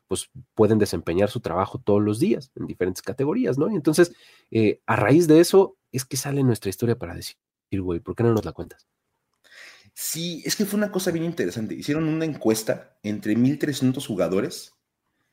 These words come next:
Speaker 1: Ujú.
Speaker 2: y les pedían que valoraran a sus equipos en aspectos muy básicos de su trabajo diario de los jugadores. Las
Speaker 1: Ujú.
Speaker 2: categorías son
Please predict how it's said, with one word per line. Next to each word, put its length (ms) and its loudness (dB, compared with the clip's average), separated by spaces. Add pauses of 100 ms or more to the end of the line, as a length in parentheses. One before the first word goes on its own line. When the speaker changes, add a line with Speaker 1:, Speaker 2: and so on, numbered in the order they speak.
(160)
Speaker 1:
Ujú. 320 -4
Speaker 2:
y 80 2
les 140 2
pedían 260 2
que 80 2
valoraran 320 4
a 60 0
sus 140 -6
equipos 500 -8
en 120 -2
aspectos 360 -4
muy 140 4
básicos 680 -2 (240)
de 160 -10
su 160 -8
trabajo 640 0 (680)
diario 460 0
de 60 -8
los 120 -8
jugadores. 580 -8 (680)
Las 140 -2
Speaker 1:
Ujú. 80 -8
Speaker 2:
categorías 440 4
son 360 0